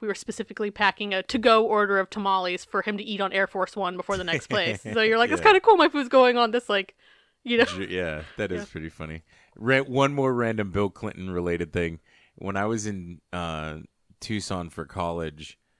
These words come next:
Speaker 2: the, there was a Mexican restaurant down there called Mi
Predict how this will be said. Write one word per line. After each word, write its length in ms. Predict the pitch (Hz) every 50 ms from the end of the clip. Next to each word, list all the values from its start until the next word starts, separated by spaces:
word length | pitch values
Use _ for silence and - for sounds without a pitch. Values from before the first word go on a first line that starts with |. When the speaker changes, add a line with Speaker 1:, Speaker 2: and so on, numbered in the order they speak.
| _ _ _ _ _ _ _ _ _ _ _ _
Speaker 2:
the, 580 | - 80 85 92 87 85 82 80 80 80 78 76 - -
there 120 | - 101 98
was 140 | 98 87 92
a 80 | 90
Mexican 520 | 82 85 98 98 98 - - 90 104 98 95
restaurant 440 | 95 95 90 - - 92 82 76
down 160 | 76 87 85 85
there 120 | 85 82
called 320 | - - 82 78 78 78 - - -
Mi 520 | 73 85 87 90 92 95 98 101 104 -